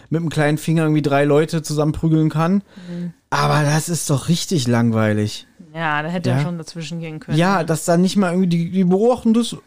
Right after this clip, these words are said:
Speaker 1: die gehen sich gleich in die Gurgel, ach, da kommt die Polizei.
Speaker 2: Ja.
Speaker 1: Hast du gut gemacht, Karl.
Speaker 2: Ja.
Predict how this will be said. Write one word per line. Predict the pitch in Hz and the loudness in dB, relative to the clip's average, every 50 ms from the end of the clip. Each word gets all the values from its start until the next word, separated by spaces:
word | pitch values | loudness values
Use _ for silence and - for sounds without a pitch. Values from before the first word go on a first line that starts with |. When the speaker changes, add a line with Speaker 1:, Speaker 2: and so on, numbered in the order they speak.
| _ 311 285 302 320 311 - | _ -2 0 0 0 2 0
Speaker 1:
die | 247 | 0
gehen | 226 247 254 247 | 2 2 0 0
sich | 247 262 | -2 -2
gleich | 240 254 247 247 | 0 2 2 2
in | 247 | 2
die | 247 226 | 2 0
Gurgel, | 202 254 254 247 247 220 160 | 2 2 2 2 0 0 0
ach, | 214 233 185 185 | 0 0 0 0
da | 190 | 0
kommt | 170 180 175 160 | 2 2 2 2
die | 165 160 156 | 2 2 4
Polizei. | 151 156 147 - - 143 123 113 113 - - - - | 2 2 0 2 2 2 2 2 0 -4 -6 -10 -8
Speaker 2:
Ja. | 180 185 180 175 175 170 165 151 170 | -4 -4 -2 -2 -2 -2 -4 -2 -2
Speaker 1:
Hast | 170 165 - 180 | -2 -2 0 0
du | |
gut | 156 160 156 - | 2 2 2 2
gemacht, | 151 135 123 - | 2 0 0 0
Karl. | - 123 113 110 110 - _ _ _ _ _ _ _ _ | 0 0 0 0 -2 -4 _ _ _ _ _ _ _ _
Speaker 2:
Ja. | 175 180 170 165 160 160 - 190 | -10 -8 -8 -6 -8 -8 -10 -12